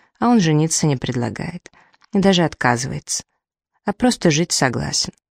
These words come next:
Но женщина может надеяться, что совместная жизнь укрепит их отношения. Мужчина привяжется к ней, оценит её,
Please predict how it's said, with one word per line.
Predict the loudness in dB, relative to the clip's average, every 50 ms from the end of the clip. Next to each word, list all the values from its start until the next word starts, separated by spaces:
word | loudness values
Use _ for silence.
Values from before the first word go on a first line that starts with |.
| _ _ _ _ _ _ _ _ _ _ _ 2
Но | 4 4
женщина | 4 4 4 2 2 2 4 4 4
может | 4 4 4 2 0 0 2
надеяться, | 4 4 4 4 2 2 2 2 0 0 -2 -2
что | -2 0 0 -2
совместная | 0 0 2 2 2 2 2 2 0 0 0 2 2 2 2
жизнь | 2 2 2 2 2 0 -2 -2 -8 -20 -20 -12 _
укрепит | -8 -2 0 2 2 2 2 0 -2 0
их | -2 -2 -2
отношения. | 0 2 2 2 2 0 0 -2 -2 -2 -2 -4 -6 -8 -12 _ _ _ _ _ _ _ 0
Мужчина | 0 2 2 2 2 2 2 0
привяжется | 0 0 0 2 2 2 2 2 0 -2 -4 -4 -2 -4
к | -2 0 0
ней, | 2 2 2
оценит | 0 -2 -2 -2 0 2 2 0 0 -2 -4
её, | -4 -4 -4